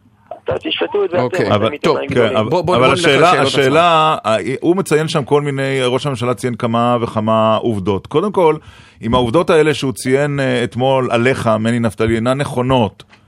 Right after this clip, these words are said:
Speaker 3: למה אתה לא
Speaker 1: תראה.
Speaker 3: תובע? הרי הוא מכפיש אותך על
Speaker 1: שנייה,
Speaker 3: ימין ועל
Speaker 1: אז,
Speaker 3: שמאל.
Speaker 1: אז אני, אתה יודע, זו שאלה רטורית, אי אפשר לתבוע ראש ממשלה כרגע. אולי כן, אני בודק את זה. אם הוא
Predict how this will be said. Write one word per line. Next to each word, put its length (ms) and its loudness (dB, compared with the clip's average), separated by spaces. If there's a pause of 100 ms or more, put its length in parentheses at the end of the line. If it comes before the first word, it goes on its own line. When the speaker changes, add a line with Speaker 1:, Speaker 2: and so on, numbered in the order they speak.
(420)
Speaker 3:
למה 240 2
אתה 140 -2
לא 640 2
Speaker 1:
תראה. 180 0 (240)
Speaker 3:
תובע? 400 2 (320)
הרי 160 -2
הוא 120 2
מכפיש 360 -2
אותך 220 -4
על 200 2
Speaker 1:
שנייה, 80 2
Speaker 3:
ימין 200 0
ועל 100 8
Speaker 1:
אז, 120 -4
Speaker 3:
שמאל. 340 4
Speaker 1:
אז 120 -6
אני, 240 -4 (720)
אתה 60 -2
יודע, 240 -2
זו 100 -4
שאלה 260 -2
רטורית, 500 -4
אי 60 -4
אפשר 140 -4
לתבוע 320 -4
ראש 220 -4
ממשלה 380 -4
כרגע. 480 -6
אולי 380 -2
כן, 260 -4
אני 120 -6
בודק 300 -4 (100)
את 100 -10
זה. 160 -4 (480)
אם 140 -4
הוא 220 -2